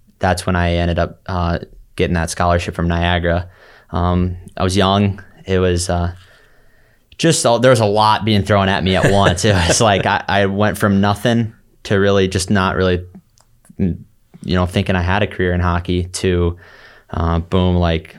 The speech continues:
season's over, then you go get a tender, and then I'm getting offered a scholarship from Niagara University. Um, so it all happened quite fast. And then, um, ended up making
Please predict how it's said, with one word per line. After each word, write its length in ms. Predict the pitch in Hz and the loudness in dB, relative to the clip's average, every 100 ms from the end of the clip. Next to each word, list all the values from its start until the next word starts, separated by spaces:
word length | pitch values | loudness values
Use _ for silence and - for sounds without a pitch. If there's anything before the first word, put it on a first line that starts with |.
| - | 0
season's 440 | - 110 104 95 92 | 2 4 2 2 2
over, 640 | 92 90 92 90 90 90 | 2 2 2 2 2 2
then 160 | 87 87 | 0 0
you 100 | 85 | 2
go 260 | 87 85 85 | 2 0 0
get 160 | 90 | -2
a 40 | 90 | -2
tender, 600 | - 95 92 90 90 87 | -2 -2 2 2 2 2
and 100 | 87 | 0
then 340 | 87 87 80 - | 0 -2 -4 -8
I'm 200 | 85 87 | -4 -2
getting 200 | 90 87 | 0 0
offered 260 | 87 - | -2 -2
a 40 | 82 | -4
scholarship 560 | - 87 90 90 - | -2 0 0 0 -4
from 120 | - 87 | -4 -4
Niagara 320 | 85 85 85 | -2 -2 -2
University. 680 | 85 87 90 87 87 87 - - - - - | -2 -2 -2 -2 -2 -4 -8 -20 -20 -20 -6
Um, 240 | 90 87 | 0 0
so 140 | 87 110 | 0 0
it 40 | |
all 100 | 113 | 2
happened 320 | 110 104 95 | 2 0 -2
quite 200 | 90 92 | -2 -4
fast. 640 | - 85 85 90 - - - - | -2 -2 0 -2 -4 -10 -14 -6
And 120 | 101 | -2
then, 380 | 104 104 - - _ _ _ - _ | 2 2 0 -6 _ _ _ -20 _
um, 600 | 98 95 95 95 95 95 - - - | -2 0 0 2 0 -2 -8 -16 -2
ended 220 | 104 110 | 2 2
up 100 | 104 | 2
making 480 | 101 98 104 95 | 0 0 0 -2